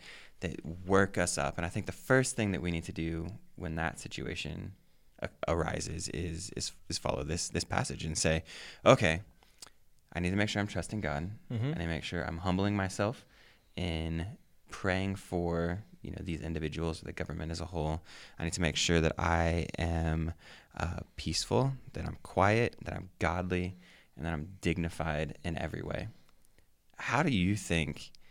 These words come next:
Speaker 1: that message contradicts what maybe the world would wanna do?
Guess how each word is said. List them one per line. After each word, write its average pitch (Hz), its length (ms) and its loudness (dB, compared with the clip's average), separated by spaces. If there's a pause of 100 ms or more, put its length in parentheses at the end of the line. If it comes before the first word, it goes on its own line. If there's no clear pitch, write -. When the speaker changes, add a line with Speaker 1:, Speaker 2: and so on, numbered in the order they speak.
(800)
Speaker 1:
that 87 640 6
message 82 1080 0 (1200)
contradicts 90 1160 -2 (540)
what 90 160 4
maybe 82 220 2
the 76 100 -4
world 78 360 -2
would 58 100 -6
wanna 57 220 -8
do? - 180 -10